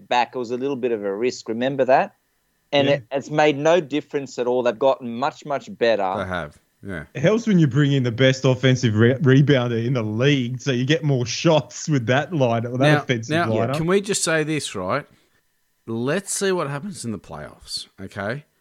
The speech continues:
Speaker 3: Being
Speaker 2: It
Speaker 3: great
Speaker 2: doesn't
Speaker 1: This,
Speaker 2: matter.
Speaker 1: this
Speaker 2: They've already
Speaker 1: award's
Speaker 2: won.
Speaker 1: for now. It's not
Speaker 3: Yeah.
Speaker 1: for the playoffs.
Speaker 3: But being great in the regular season's one thing. Having a team that can win in the playoffs is another,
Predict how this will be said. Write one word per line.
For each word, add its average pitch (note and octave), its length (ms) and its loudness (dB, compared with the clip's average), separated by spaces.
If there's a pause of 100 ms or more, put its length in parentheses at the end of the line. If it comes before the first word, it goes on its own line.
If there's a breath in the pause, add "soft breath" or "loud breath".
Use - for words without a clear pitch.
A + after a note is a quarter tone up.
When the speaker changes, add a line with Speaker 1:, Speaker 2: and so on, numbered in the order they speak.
(400)
Speaker 3:
Being D#3+ 260 0
Speaker 2:
It F3 60 -8
Speaker 3:
great D3+ 160 2
Speaker 2:
doesn't - 180 4
Speaker 1:
This, - 80 4
Speaker 2:
matter. - 200 2
Speaker 1:
this - 100 2
Speaker 2:
They've - 100 4
already - 160 4
Speaker 1:
award's E3+ 180 2
Speaker 2:
won. A2+ 180 -4
Speaker 1:
for - 40 -6
now. B2 400 -2
It's - 160 -10
not C#3+ 140 -6
Speaker 3:
Yeah. G2+ 140 -2
Speaker 1:
for F#2 60 -6
the - 120 -20
playoffs. G#2 380 0
Speaker 3:
But B2+ 180 -6
being F3 240 0
great C#3+ 260 0
in C3 80 -2
the A#2+ 80 -4
regular A#2 400 -4
season's G#2 540 -8
one G2 260 -8
thing. F2+ 400 -14 (600)
Having C3+ 340 -4
a A#2+ 80 -4
team A#2+ 360 -8
that G#2+ 140 -6
can G2+ 280 -12
win G#2+ 180 -6
in G2 80 -8
the F2 80 -12
playoffs G2 360 -10
is F#2+ 120 -12
another, E2+ 400 -14